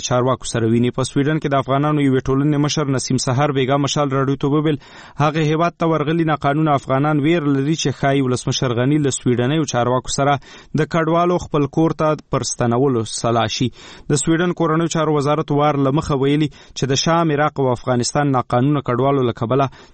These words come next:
تر فشار لاندې دی او د دې بحران زغملو توان نه لري. تېره ورځ د جرمني چارواکو افغان ولسمشر غني ته وویل چې ځینې ناقانونه افغان کډوال به خپل هیواد ته ستانه کړي.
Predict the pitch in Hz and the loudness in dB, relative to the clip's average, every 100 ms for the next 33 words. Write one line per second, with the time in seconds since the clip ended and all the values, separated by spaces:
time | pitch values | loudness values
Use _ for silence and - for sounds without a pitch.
0 | - 143 - 131 165 165 151 135 131 131 | -4 -4 -2 -2 0 0 0 0 0 0
1 | 135 - - - 151 147 175 170 160 165 | -2 -6 -12 -2 -2 0 0 2 0 0
2 | 165 135 135 113 123 127 131 143 143 - | 0 -2 -4 -4 -2 0 2 2 0 -2
3 | 131 127 113 110 107 110 113 151 156 156 | 0 2 2 2 0 0 0 0 0 0
4 | 156 131 131 139 135 175 170 139 131 131 | 0 0 0 0 0 0 0 0 0 0
5 | 127 113 131 135 123 - 131 - 127 117 | -2 0 0 0 -2 -2 -4 -2 -2 0
6 | 120 135 131 139 139 139 135 - - - | 0 0 2 2 2 0 -2 -8 -20 -10
7 | - 139 143 143 131 139 147 135 120 - | -2 2 2 0 0 0 0 0 0 0
8 | 120 139 147 139 131 117 127 127 123 - | 0 2 0 0 -2 -4 -2 0 0 0
9 | 113 123 127 127 - 117 107 110 117 - | 0 0 0 -4 -2 -2 2 0 0 -6
10 | - - 120 123 - 131 | -14 -6 -2 -2 -2 -6